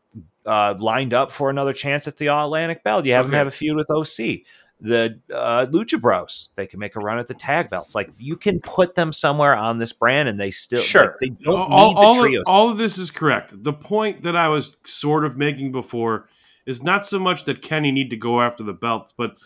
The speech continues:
Speaker 2: this is sort of an issue that people have with Kenny, with
Speaker 3: Yeah.
Speaker 2: him in A E W and him in New Japan. You just saw how he was, uh, in, against Ospreay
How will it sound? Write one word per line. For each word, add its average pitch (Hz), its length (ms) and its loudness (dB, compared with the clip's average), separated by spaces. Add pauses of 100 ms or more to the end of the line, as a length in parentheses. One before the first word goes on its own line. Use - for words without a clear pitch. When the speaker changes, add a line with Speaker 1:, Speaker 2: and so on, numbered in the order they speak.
(240)
Speaker 2:
this 185 100 -8
is 240 180 -6
sort 233 220 2
of 208 80 0
an 156 80 -2
issue 180 300 -2
that 127 160 -4
people 143 260 -4
have 147 220 0
with 117 160 -6
Kenny, 151 420 -4 (380)
with 113 80 -8
Speaker 3:
Yeah. 98 80 -8
Speaker 2:
him 156 200 -2
in 139 60 0
A 139 100 0
E 131 140 0
W 151 460 -2
and 120 100 -4
him 147 140 -2
in 139 80 -2
New 147 120 0
Japan. 117 520 -6 (840)
You 262 80 -8
just 285 180 -2
saw 202 200 6
how 185 140 8
he 160 60 2
was, 147 400 2 (280)
uh, 143 180 2 (100)
in, 143 440 0 (340)
against 151 340 0
Ospreay 196 480 2